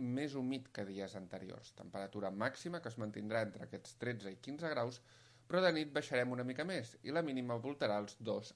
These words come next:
als quatre graus. El vent estarà en calma de matinada i matí, amb xaloc molt fluix al centre del dia. I a la mar tindrem arrissada amb calmes de bon matí.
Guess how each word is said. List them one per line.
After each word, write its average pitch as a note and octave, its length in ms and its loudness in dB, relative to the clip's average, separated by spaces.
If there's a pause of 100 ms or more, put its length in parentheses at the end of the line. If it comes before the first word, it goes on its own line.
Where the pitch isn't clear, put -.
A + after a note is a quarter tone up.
(100)
als G2 280 -6
quatre - 360 -2
graus. - 360 -20 (680)
El G#2+ 80 2
vent B2 160 4
estarà A#2 280 0
en G#2+ 120 -4
calma D3 240 4
de D#3 120 0
matinada G2 340 -2
i G#2+ 80 0
matí, D3+ 260 0
amb B2 200 0
xaloc A2 320 -2 (100)
molt D#3 220 0
fluix C3 200 -2
al A2+ 140 -4
centre G#2+ 320 -4
del G2 180 -2
dia. F#2+ 200 -2 (440)
I D3 80 4
a E3 80 6
la D#3+ 80 6
mar A#2+ 220 6
tindrem A2 300 2
arrissada G#2 540 2 (220)
amb G2+ 160 -6
calmes A#2+ 460 4
de G2 100 0
bon G#2 220 2
matí. - 220 -10